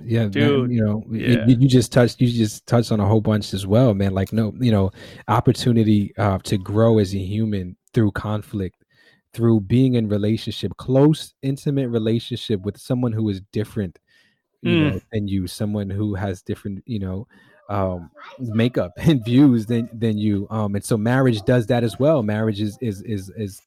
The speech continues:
Speaker 1: like, you know, a refiner, um, and, and, and it provides opportunity to experience what, all the things you just mentioned, grace and forgiveness and mercy and love and all those things, um, to the, you know,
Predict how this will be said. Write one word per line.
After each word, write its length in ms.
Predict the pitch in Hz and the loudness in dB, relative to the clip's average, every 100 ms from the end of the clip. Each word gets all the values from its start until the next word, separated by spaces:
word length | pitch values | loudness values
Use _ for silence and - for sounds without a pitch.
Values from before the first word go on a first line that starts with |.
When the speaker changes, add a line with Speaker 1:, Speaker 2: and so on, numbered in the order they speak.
| - | -10
Speaker 1:
like, 300 | 104 101 _ _ _ _ | -8 -8 _ _ _ _
you 120 | - 107 | -10 -6
know, 220 | 98 101 | -6 -8
a 80 | 110 | -8
refiner, 680 | 104 107 - 120 135 92 - _ _ | -8 -8 -4 -2 -2 -4 -8 _ _
um, 460 | 110 98 92 87 90 _ - _ _ _ - | -8 -8 -8 -12 -20 _ -20 _ _ _ -6
and, 240 | 110 98 | -4 -4
and, 220 | 104 104 95 | -6 -10 -10
and 180 | 104 98 | -10 -10
it 200 | 101 - | -10 -10
provides 380 | 104 110 107 | -6 -4 -2
opportunity 600 | 104 101 104 - 104 101 98 | -4 -6 -8 -6 -6 -4 -6
to 360 | - 101 98 - - _ | -6 -4 -4 -10 -20 _
experience 800 | 113 - - 127 123 120 110 - - - 104 | -6 -6 -2 0 2 0 -2 -6 -18 -18 -4
what, 160 | 107 - - | -4 -4 -4
all 160 | 113 | -2
the 120 | 113 117 - | -2 -8 -2
things 180 | 120 101 | -2 -2
you 60 | |
just 240 | 95 104 - | -6 -8 -4
mentioned, 340 | 147 - 95 | -4 -4 -4
grace 380 | 107 107 107 - | 2 2 2 -4
and 140 | 98 | -12
forgiveness 560 | 98 92 113 110 98 - | -12 -6 -4 -4 -8 -12
and 120 | 92 | -10
mercy 440 | 107 113 - 107 | -6 -6 -6 -8
and 180 | 98 95 | -8 -10
love 420 | 107 117 113 104 | -8 -6 -4 -8
and 140 | 101 95 _ _ - | -10 -14 _ _ -2
all 120 | 131 | 0
those 220 | 123 107 | 0 -2
things, 340 | - 113 107 101 _ | -6 -6 -6 -10 _
um, 360 | 117 104 95 90 - _ _ _ _ _ - _ - | -10 -10 -10 -14 -20 _ _ _ _ _ -20 _ -6
to 120 | 131 | -2
the, 240 | 110 92 - | -2 -6 -10
you 120 | 123 | -8
know, 280 | 104 95 90 | -6 -8 -12